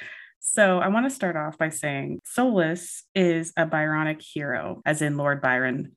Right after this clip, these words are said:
the poet. If you don't know what that means, it essentially is a man of loneliness and mystery, which perfectly sums up Solus. I just, I pulled actually two quotes from two of Lord Byron's poems because I think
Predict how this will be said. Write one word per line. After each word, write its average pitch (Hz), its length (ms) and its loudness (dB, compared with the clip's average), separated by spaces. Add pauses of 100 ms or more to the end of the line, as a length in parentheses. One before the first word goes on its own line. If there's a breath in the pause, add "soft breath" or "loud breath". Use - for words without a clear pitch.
(140)
the - 60 -4
poet. - 580 -6 (460 soft breath)
If 180 120 -2
you 208 60 4
don't 240 160 10
know 233 60 10
what 190 140 6
that 151 140 4
means, 139 540 -2
it 165 80 0
essentially 175 480 2
is 143 400 -2 (440)
a - 20 4
man 151 680 0
of 143 180 -4
loneliness 151 680 0
and 202 160 4
mystery, 143 720 -2
which 151 240 -2
perfectly 135 420 -2
sums 147 300 -2
up 160 200 -2
Solus. 175 680 4 (160)
I 190 80 6
just, 226 260 2 (180)
I 202 80 4
pulled 269 280 4
actually 165 420 4
two 196 320 2
quotes 151 580 -4 (140)
from 139 520 4
two 175 380 8
of 151 200 -4
Lord 151 240 -4
Byron's 143 360 -2
poems 135 540 -2
because 131 520 -4
I 151 100 -4
think 208 360 0